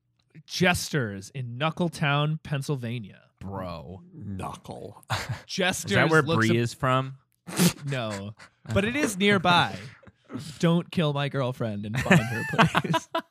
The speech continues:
Speaker 2: <laughs>
Speaker 1: Jester's looks about as bare bones as they come. Booths, a bar,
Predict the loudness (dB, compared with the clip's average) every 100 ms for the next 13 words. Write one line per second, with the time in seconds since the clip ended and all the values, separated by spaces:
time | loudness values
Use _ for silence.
0 | -14 -18 _ _ -12 -4 0 0 0 -2
1 | 0 -2 -6 -10 -14 -6 -2 -2 0 -2
2 | 2 2 2 -2 -4 -2 2 2 2 0
3 | 0 -2 -4 -4 -4 -4 -6 -6 -14 _
4 | _ _ _ 0 2 2 -4 -14 -20 -20
5 | -20 _ -4 -4 -4 -6 -8 -10 -16